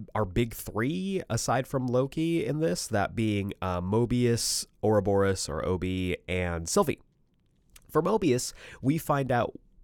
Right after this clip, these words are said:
the root of his obsession with jet skis and, um, and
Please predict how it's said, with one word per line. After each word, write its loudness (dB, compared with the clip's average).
the 0
root 4
of 0
his 0
obsession 0
with -6
jet 0
skis -2
and, -6
um, -12
and -4